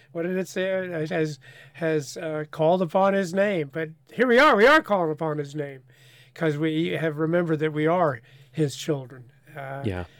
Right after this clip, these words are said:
Speaker 1: uh, we are the clay, he is the potter.
Speaker 2: Exactly. There's hope for us, you know, even
Speaker 1: Yeah,
Speaker 2: in our
Speaker 1: yeah.
Speaker 2: sin,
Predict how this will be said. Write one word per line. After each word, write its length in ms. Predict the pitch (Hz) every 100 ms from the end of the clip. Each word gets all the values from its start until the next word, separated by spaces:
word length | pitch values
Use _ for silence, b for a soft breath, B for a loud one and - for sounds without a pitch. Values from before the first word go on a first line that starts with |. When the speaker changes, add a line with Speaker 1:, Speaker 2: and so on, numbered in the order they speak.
| b b -
Speaker 1:
uh, 60 | 156
we 160 | 139 147
are 100 | 143
the 80 |
clay, 320 | 135 - 147 135
he 140 | 143
is 160 | 139 -
the 80 | 123
potter. 460 | 139 135 131 120 _ _ -
Speaker 2:
Exactly. 560 | - 120 104 110 107 123
There's 160 | 151 127
hope 240 | 190 214
for 260 | - 202 175
us, 360 | 113 - -
you 80 | 147
know, 100 | 117
even 200 | 117 120
Speaker 1:
Yeah, 240 | 202 240 180
Speaker 2:
in 100 | 113
our 140 | 110
Speaker 1:
yeah. 160 | - 185
Speaker 2:
sin, 280 | 110 95